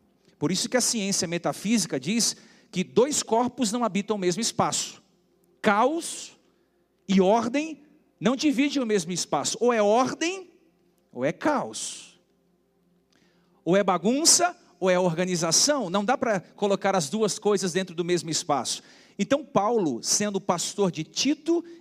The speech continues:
estabelece a Tito uma missão. "Tito,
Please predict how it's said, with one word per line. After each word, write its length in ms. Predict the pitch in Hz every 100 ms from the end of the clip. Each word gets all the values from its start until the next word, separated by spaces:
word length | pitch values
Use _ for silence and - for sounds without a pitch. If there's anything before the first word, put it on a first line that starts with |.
| -
estabelece 800 | 165 - 202 185 175 196 - 190
a 100 | 170
Tito 320 | - 233 247
uma 100 | 254
missão. 420 | 254 - 190 147
"Tito, 580 | - - 233 233 135